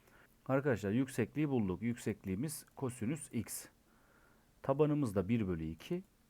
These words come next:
Bunları çarpıp ikiye böldüğümde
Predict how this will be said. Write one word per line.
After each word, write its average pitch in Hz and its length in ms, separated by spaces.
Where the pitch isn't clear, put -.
Bunları 131 340
çarpıp 139 500
ikiye 120 420
böldüğümde 113 680